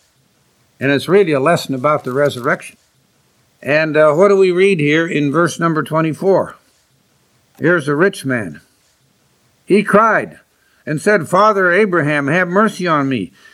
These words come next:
and send Lazarus, that he may dip the tip of his finger in this water and cool my tongue, for I am tormented by this flame." He sees it coming. You know, the Bible had a tremendous influence on people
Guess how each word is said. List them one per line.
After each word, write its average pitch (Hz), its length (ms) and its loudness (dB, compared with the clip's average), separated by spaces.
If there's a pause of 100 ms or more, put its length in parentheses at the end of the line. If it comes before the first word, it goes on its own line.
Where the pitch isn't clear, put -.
(120)
and 151 180 -2
send 196 220 2
Lazarus, 170 680 0 (220)
that 139 160 -4
he 202 120 2
may 175 220 0
dip 175 300 0
the 147 80 -8
tip 180 240 0
of 160 60 -2
his 143 200 -4
finger 175 380 0
in 151 100 -2
this 139 160 -2
water 170 300 2
and 135 100 -2
cool 190 280 2
my 160 200 0
tongue, 160 420 -2 (240)
for - 160 0
I 190 120 2
am 185 80 -2
tormented 180 760 0 (440)
by 151 180 0
this 143 240 -4
flame." 127 460 -6 (1080)
He 127 140 -4
sees 127 260 -6
it 160 140 -8
coming. 220 300 -4 (1600)
You 156 100 -6
know, 196 120 -2
the 160 120 -4
Bible 165 380 -2
had 143 160 -4
a 127 60 -4
tremendous 147 600 -2
influence 131 560 -6
on 117 220 -10
people 131 480 -8